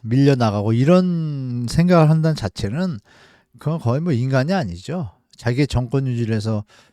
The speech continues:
그거를, 뭐, 북한하고 국지전까지, 뭐, 획책했다라는 기사까지 있는데 또, 또 화가 날라 그러네요. 여튼 넘어갈게요, 여러분. 자, 이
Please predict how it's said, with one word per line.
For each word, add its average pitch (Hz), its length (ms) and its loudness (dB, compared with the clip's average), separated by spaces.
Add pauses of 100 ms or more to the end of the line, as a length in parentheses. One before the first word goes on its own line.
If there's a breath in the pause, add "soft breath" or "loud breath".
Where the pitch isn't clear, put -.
(200 soft breath)
그거를, 117 580 0 (520 soft breath)
뭐, 104 140 -6
북한하고 147 500 2
국지전까지, 127 680 -4
뭐, 110 140 -2
획책했다라는 139 640 -2
기사까지 104 400 -6
있는데 92 520 -6 (720 soft breath)
또, 117 100 -8
또 127 200 0
화가 143 220 2
날라 107 280 -2
그러네요. 87 500 -8 (340 soft breath)
여튼 127 240 -4
넘어갈게요, 143 480 0
여러분. 110 400 -2 (960)
자, 101 240 -10
이 147 880 -2